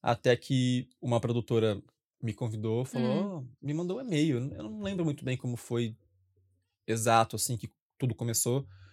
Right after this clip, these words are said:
Speaker 1: mas me chamaram pra uma conversa e dali pra frente a gente foi indo.
Speaker 2: A coisa aconteceu.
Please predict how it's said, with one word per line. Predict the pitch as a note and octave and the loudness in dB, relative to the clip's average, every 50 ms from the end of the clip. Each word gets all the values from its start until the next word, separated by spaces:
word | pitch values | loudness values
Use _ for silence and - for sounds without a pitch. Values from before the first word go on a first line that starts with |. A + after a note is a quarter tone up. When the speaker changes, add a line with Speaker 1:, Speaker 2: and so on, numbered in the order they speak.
| _ - F#2 - - - - - - - - | _ -12 -12 -12 -12 -16 -20 -20 -20 -10 -2
Speaker 1:
mas | A#2+ B2 B2 B2 | 0 0 2 2
me | C3+ | 0
chamaram | B2+ - D3+ C#3+ C#3 C3+ C#3 | 0 0 2 2 4 4 4
pra | C3+ D3 | 4 2
uma | C#3+ C#3 | 0 0
conversa | C#3 D3 C#3+ C#3 C#3 C#3 C#3 D3 D#3+ - - | 0 0 0 2 2 2 2 2 0 -2 -6
e | E3+ | -6
dali | E3 F3 E3+ E3+ F3+ | -6 -6 -6 -6 -6
pra | - E3 E3+ | -6 -6 -8
frente | E3 - E3 D#3+ D#3+ D#3+ - E3 | -8 -8 -8 -8 -8 -8 -8 -10
a | |
gente | D#3+ E3 E3 - | -10 -10 -12 -16
foi | - - F3+ | -16 -12 -8
indo. | F#3 F#3 D#3+ B2 - - - - - | -6 -6 -6 -6 -6 -8 -10 -12 -12
Speaker 2:
A | G3 | -10
coisa | G3+ A3 G3+ G3+ G3+ | -8 -6 -6 -6 -6
aconteceu. | F#3+ G#3+ G3+ G3 - - G3+ G3 | -4 -6 -6 -6 -6 -6 -8 -8